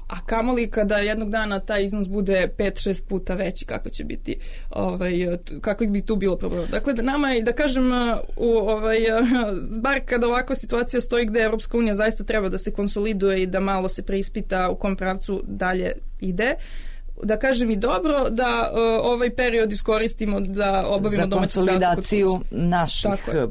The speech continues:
Speaker 2: prilika. E, to znači nama nedostaju kadrovi. A često se zapravo pominje, e, da će upravo sledeće poglavlje koje će biti otvoreno biti dvadeset pet i dvadeset šest, to je nauka, prosveta, obrazovanje.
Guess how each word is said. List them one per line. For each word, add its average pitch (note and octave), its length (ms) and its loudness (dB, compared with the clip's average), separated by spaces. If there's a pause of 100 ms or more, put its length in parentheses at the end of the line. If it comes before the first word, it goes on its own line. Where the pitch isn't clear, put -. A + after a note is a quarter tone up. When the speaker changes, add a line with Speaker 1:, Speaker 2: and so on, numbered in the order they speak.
(100)
Speaker 2:
prilika. B2 500 2 (540)
E, - 180 -2 (120)
to A#3 160 2
znači A3 420 0 (100)
nama F3+ 380 2
nedostaju D3+ 640 0
kadrovi. G#2+ 500 -4 (440)
A A2+ 140 -6
često E3+ 360 -4
se - 160 -6
zapravo D#3+ 420 -2
pominje, F#3+ 600 0
e, G3 100 -4 (600)
da D#3+ 540 -2 (180)
će D#3+ 300 -4 (100)
upravo D3+ 580 -2
sledeće D#3 560 -2
poglavlje D3+ 480 -2
koje - 200 -4
će - 120 -6
biti C#3+ 400 -2
otvoreno C#3 480 -4
biti C3+ 280 -4
dvadeset B2+ 560 -6
pet B2 220 -4
i C3 60 -6
dvadeset A#2+ 500 -8
šest, C#3 340 -6 (140)
to C3 120 -2
je B2 100 -2
nauka, C3 400 -4
prosveta, B2+ 520 -4
obrazovanje. B2 680 -4